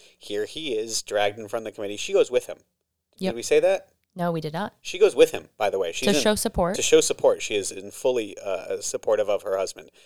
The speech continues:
Speaker 1: and is with him while he's testifying in front of Congress.
Speaker 2: And actually, there was a moment where the chairman kind of said, "Well, you know,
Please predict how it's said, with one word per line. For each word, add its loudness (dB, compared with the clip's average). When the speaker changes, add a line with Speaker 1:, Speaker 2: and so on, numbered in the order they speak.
Speaker 1:
and -8
is -6
with 4
him -8
while -6
he's -10
testifying -8
in -18
front -18
of -20
Congress. -14
Speaker 2:
And -8
actually, -4
there -2
was 0
a 2
moment 0
where 0
the -4
chairman -2
kind -2
of 0
said, 0
"Well, 0
you 0
know, -2